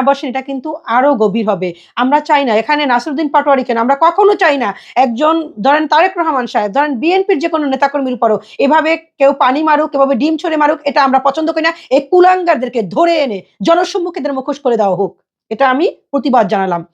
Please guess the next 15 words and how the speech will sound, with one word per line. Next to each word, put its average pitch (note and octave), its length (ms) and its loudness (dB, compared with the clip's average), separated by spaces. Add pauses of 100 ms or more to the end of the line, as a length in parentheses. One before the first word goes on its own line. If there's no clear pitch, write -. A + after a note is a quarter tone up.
(320)
আমাকে E4 360 2
যারা D4+ 140 6 (100)
ভালোবাসেন, C#4+ 420 0 (140)
আমার E4+ 200 4 (320)
সাথে D4+ 240 -2
যারা A#3 220 4
আছেন, F4+ 160 -4 (100)
তারা C4+ 160 4 (120)
জানাবেন C#4 300 -2
এটা C4+ 180 -8
সঠিক E4+ 300 -6
কিনা। F#3 200 -6 (240)
এটা D4 100 4 (180)
যেই E4+ 260 4
হোক, A#3+ 140 2